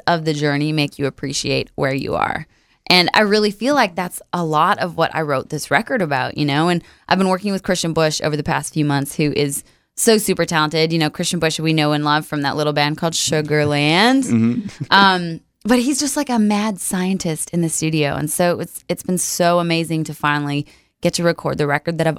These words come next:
Speaker 1: always wanted to record, you know, for the past sixteen years that I've been, that I've been
Speaker 2: Alive.
Speaker 1: doing music. Well, no,
Speaker 2: You're
Speaker 1: I'm, uh, unfortunately a little older than that, but,
Speaker 2: <laughs>
Speaker 1: but, you know, I've, I've been doing my career ever since I was a little girl, and, and it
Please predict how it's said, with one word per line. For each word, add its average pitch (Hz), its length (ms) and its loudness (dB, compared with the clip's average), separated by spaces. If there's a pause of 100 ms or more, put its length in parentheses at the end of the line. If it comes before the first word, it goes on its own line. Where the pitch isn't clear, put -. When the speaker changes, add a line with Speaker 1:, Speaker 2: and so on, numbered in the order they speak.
Speaker 1:
always 160 320 2
wanted 151 220 2
to 156 80 -2
record, 269 420 4
you 180 100 0
know, 180 80 2
for 180 100 -6
the 185 60 0
past 202 260 0
sixteen - 680 0
years 226 320 4
that 190 120 4
I've 175 80 2
been, 170 200 0 (560)
that 190 120 4
I've 180 120 4
been 180 200 -2 (220)
Speaker 2:
Alive. 127 440 2
Speaker 1:
doing 208 300 4
music. 226 520 4
Well, 170 240 6
no, 156 200 4
Speaker 2:
You're 151 80 6
Speaker 1:
I'm, 156 180 0 (140)
uh, 175 160 4 (100)
unfortunately 180 560 2
a 185 80 4
little 180 200 4
older 180 220 2
than 190 140 0
that, 190 280 4
but, 202 340 6 (220)
Speaker 2:
<laughs> - 240 -8
Speaker 1:
but, 208 460 4
you 302 140 4
know, 247 120 6
I've, 240 260 4
I've 240 140 -4
been 247 240 0 (540)
doing 214 260 4
my 208 160 4
career 220 340 2
ever 202 160 4
since 202 220 -4
I 208 80 4
was 202 80 0
a 196 60 0
little 190 200 0
girl, 233 420 4
and, 190 260 -2 (480)
and 185 400 2
it 185 160 0